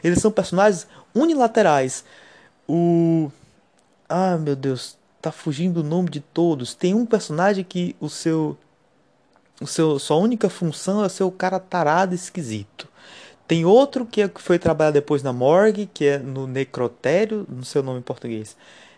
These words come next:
Acho que é necrotério, não sei, que fica cuidando dos cadáveres no hospital, né? Que eu gostava daquele cara, eu queria que ele tivesse mais participação, mas não, ele foi,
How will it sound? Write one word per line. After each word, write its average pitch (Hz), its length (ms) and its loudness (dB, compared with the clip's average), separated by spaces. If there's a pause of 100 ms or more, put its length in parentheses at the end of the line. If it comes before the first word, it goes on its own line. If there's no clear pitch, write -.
(200)
Acho 120 200 -10
que - 100 -4
é - 20 -2
necrotério, 113 400 -4
não 294 80 -12
sei, - 160 -4
que - 100 -18
fica - 400 -6
cuidando 202 360 -2
dos 185 140 -8
cadáveres 151 460 -2
no 143 60 -6
hospital, 120 520 -6
né? 123 200 -8 (340)
Que - 80 -2
eu 202 60 0
gostava 196 500 0
daquele 180 260 -2
cara, 160 300 0
eu 175 40 -4
queria 175 200 -2
que - 80 -6
ele 226 100 0
tivesse 165 460 2
mais 147 220 -2
participação, 143 920 -4
mas 185 260 -2
não, 135 280 -2
ele 110 140 -8
foi, 131 300 -4